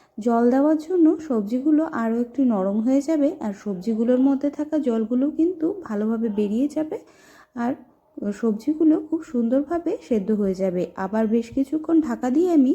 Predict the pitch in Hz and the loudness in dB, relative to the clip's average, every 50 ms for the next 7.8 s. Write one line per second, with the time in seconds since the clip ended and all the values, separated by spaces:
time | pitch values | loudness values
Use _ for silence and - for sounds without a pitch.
0 | - - 254 208 190 190 185 185 - 185 175 175 175 170 165 160 - 170 175 _ | 0 -2 -4 -2 -2 -2 -4 -6 -8 -8 -6 -4 -4 -6 -6 -8 -10 -14 -14 _
1 | _ _ _ _ _ _ _ _ _ - - - 285 277 285 - - 330 330 349 | _ _ _ _ _ _ _ _ _ -6 -2 0 0 0 0 -2 -2 0 2 2
2 | 359 359 349 - - 294 349 320 - - 262 262 - 220 214 214 220 226 226 - | 2 2 0 0 -2 -2 -2 -2 -2 -4 -4 -2 0 0 0 0 0 -2 0 2
3 | 294 320 320 311 320 - 269 277 311 - - 214 202 - - - 220 - 269 269 | 2 2 2 2 0 0 0 0 0 -2 -2 -4 -6 -6 -10 -14 -12 -10 -10 -8
4 | - 302 294 302 311 311 311 320 311 285 269 240 - 190 202 196 - 202 196 240 | -4 0 0 0 0 0 0 -2 0 0 0 -2 -4 -6 -8 -6 -6 -4 -2 0
5 | 262 240 233 311 339 269 214 185 175 185 185 185 190 190 190 202 202 196 - 233 | 0 2 2 2 0 0 0 0 -2 -2 -4 -4 -6 -6 -4 -4 -4 -4 -6 -6
6 | 240 247 233 - 311 - - - - - - - - _ - 220 220 240 233 233 | -6 -4 -4 -4 -6 -8 -8 -14 -20 -20 -20 -20 -18 _ -6 -2 0 0 0 2
7 | - 359 403 - - 233 208 190 - - 240 226 277 285 294 | 0 0 0 0 -2 -2 -2 -2 -4 -4 -2 0 2 2 2